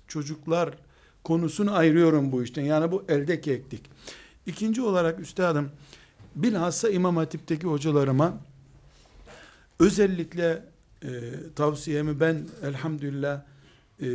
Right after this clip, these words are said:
bu sene Ocak ayında yedi bininci konferansımı verdim bu ülkede, kameraların önünde. Hepsi de çalışıp müstakil konulu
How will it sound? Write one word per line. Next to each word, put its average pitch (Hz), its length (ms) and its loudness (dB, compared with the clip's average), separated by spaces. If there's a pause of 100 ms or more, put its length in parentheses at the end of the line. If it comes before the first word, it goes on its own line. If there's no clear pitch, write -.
(320)
bu 180 80 -4
sene 143 400 -2
Ocak 147 420 -4
ayında 139 340 -4
yedi 143 420 -4
bininci 147 500 -2
konferansımı 123 840 -6
verdim 101 380 -12
bu 95 120 -12
ülkede, 92 300 -14
kameraların 117 640 -6
önünde. 76 380 -20 (800)
Hepsi 175 340 -8
de 156 120 -6
çalışıp 147 540 -10
müstakil 147 520 -6
konulu 135 480 -2